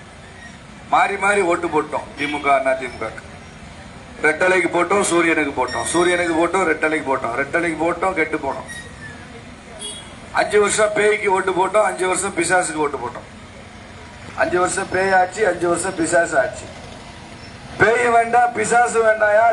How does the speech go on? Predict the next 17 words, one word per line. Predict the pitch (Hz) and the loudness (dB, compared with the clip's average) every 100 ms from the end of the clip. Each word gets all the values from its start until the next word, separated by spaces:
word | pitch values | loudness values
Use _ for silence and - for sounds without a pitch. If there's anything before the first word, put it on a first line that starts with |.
| - 190 | 2 0
தெய்வமா | 226 233 233 233 | 2 2 4 4
இருக்காரு | 233 214 214 202 | 4 4 4 0
அண்ணன் | 202 208 196 | 0 0 2
நரேந்திர | 208 208 208 196 | 0 0 0 0
மோடி, | 202 220 | 2 2
அவர்களுக்கு | 185 190 190 175 185 | 2 0 -4 -2 -2
ஓட்டு | 196 196 | -2 -2
போடுறதுன்னு | 185 185 180 175 | -2 -2 -2 -2
சொல்றதுக்கு | 165 165 151 196 | -2 -4 -2 0
தான் | 220 - - - - - - - - - | 0 -2 -14 -18 -18 -18 -18 -18 -14 -10
வந்திருக்கோம். | 151 160 151 - - - 151 | -8 -8 -10 -12 -16 -10 -4
பேயாட்சி | 180 180 170 156 135 | 2 2 2 -4 -8
வேண்டாம். | 123 - - - - - - - - - - - - - - | -8 -10 -16 -18 -20 -20 -20 -20 -20 -20 -20 -20 -18 -4 0
இடையில | 190 208 208 | 2 2 2
கம்யூனிஸ்ட் | 180 202 208 202 | 2 2 0 0
கட்சி | 185 170 156 | 0 0 0
வேற, | 131 | 0